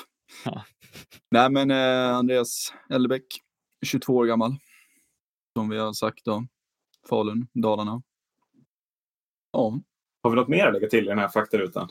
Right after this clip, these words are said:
Speaker 3: Eller för, liksom den korta. Civilstatus, är det intressant? Nej.
Speaker 2: Civilstatus, ja.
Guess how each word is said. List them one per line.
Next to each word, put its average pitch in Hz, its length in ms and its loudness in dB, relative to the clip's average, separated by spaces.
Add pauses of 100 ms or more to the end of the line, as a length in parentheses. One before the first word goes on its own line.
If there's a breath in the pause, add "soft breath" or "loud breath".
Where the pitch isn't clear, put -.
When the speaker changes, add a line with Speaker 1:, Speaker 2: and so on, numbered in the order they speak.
(120)
Speaker 3:
Eller 110 200 4
för, - 160 -8
liksom 113 300 0
den 110 240 0
korta. 117 500 0 (380)
Civilstatus, 131 840 0
är 92 60 0
det 120 60 4
intressant? 90 520 -4
Nej. 87 380 -4
Speaker 2:
Civilstatus, 147 1120 -2 (220)
ja. 143 420 -2